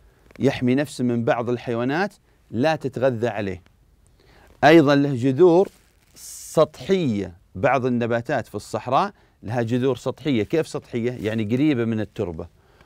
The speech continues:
وبعض النباتات أخرى بنشوفها اليوم لها جذور عميقة تبحث عن الماء. زي ما نشوف عندنا هذا نبات الصبار اللي إحنا نشوفه في بيئتنا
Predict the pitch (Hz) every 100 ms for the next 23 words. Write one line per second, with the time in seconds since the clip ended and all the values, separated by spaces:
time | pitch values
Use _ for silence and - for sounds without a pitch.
0 | _ _ _ - 101 92 160 135 113 113
1 | 107 104 113 160 143 117 - 156 - 113
2 | 110 113 104 156 101 101 101 110 147 196
3 | _ _ _ _ _ 120 143 131 98 113
4 | 113 147 101 - - 107 135 143 113 -
5 | 82 _ _ _ _ 151 131 - 117 110
6 | 131 226 - _ _ _ - 123 120 110
7 | 92 _ _ _ - _ _ _ _ _
8 | _ _ _ _ - 120 185 175 147 147
9 | 120 120 113 160 208 - - _ - -
10 | 185 160 123 113 139 190 233 - _ _
11 | _ _ _ _ _ _ - 143 - 147
12 | 117 113 87 _ _ - 104 107 117 -
13 | - 147 127 131 143 135 120 110 123 -
14 | 127 - 85